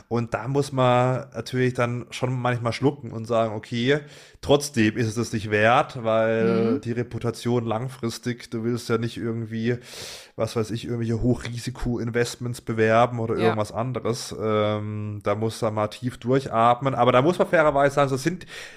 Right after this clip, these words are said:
Speaker 1: es ist manchmal auch nicht leicht und alle, die dann immer die Leute irgendwie anprangern wegen irgendwelche Werbepostings, also das sind
Speaker 2: Mhm.
Speaker 1: wahrscheinlich diejenigen, die es am ersten machen würden. <laughs>
Speaker 2: Ja,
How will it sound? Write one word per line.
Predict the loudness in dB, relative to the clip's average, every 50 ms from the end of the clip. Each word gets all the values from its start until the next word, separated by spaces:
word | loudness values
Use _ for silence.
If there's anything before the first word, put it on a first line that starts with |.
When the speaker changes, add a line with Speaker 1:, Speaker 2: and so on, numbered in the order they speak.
| -16 -6 0
Speaker 1:
es | 2 2 4
ist | 4 2 2 0 -6 -8 0
manchmal | 2 4 4 4 2 2 4
auch | 4 4 4
nicht | 4 2 4
leicht | 6 6 6 6 6 4 0 -2 -6 -12 -4
und | -2 -2 -2 0 0 2
alle, | 4 6 6 6 6 6
die | 4 -2 -10 -4 2
dann | 2 2 2 0
immer | -6 -2 -2 0
die | 0 2
Leute | 4 6 6 6 6 6 4 0
irgendwie | 0 0 0 0 0 -2 -4 -4 -4
anprangern | -4 -4 -6 -6 -6 -4 -2 0 0 2 2 0 -2 0 0
wegen | -2 -2 -2 -4
irgendwelche | -4 -4 -4 -4 -4 -4 -4 -2 0
Werbepostings, | 2 2 4 4 2 2 0 0 -2 0 0 2 2 2 0 -2 -2 -4 -2 -2 -2 -6 -6
also | -4 -2 -2 -2
das | -2 -2 -2
sind | 0 0 2
Speaker 2:
Mhm. | 2
Speaker 1:
wahrscheinlich | 0 2 2 0 0 0
diejenigen, | -4 -6 -4 -2 0 2 2 2 0 -2 -2
die | -4 -6
es | -6 -6 -6
am | -4
ersten | 0 2 0 0 0 -2 -4 -2
machen | -2 -2 -2 -4 -8 -6 0
würden. | 0 0 -2 -2 -8 -8 -4
<laughs> | -4 -4 -4 -4 -6 -6 -2
Speaker 2:
Ja, | 0 0 2 0 -2